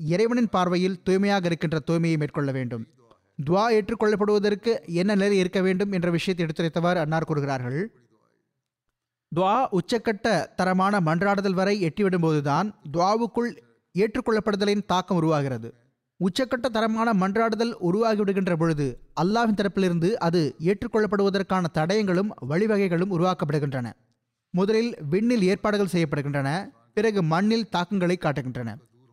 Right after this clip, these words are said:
இது சிறிய விஷயம் அல்ல. அல்லாஹ் துவாவை ஏற்றுக்கொள்கின்றான்,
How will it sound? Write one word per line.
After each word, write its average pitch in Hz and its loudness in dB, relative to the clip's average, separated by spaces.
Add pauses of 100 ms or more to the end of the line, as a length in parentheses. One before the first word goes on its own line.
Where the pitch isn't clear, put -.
(200)
இது 160 -2
சிறிய 233 -2
விஷயம் 170 0
அல்ல. 135 -2 (640)
அல்லாஹ் 175 0
துவாவை 185 2
ஏற்றுக்கொள்கின்றான், 175 0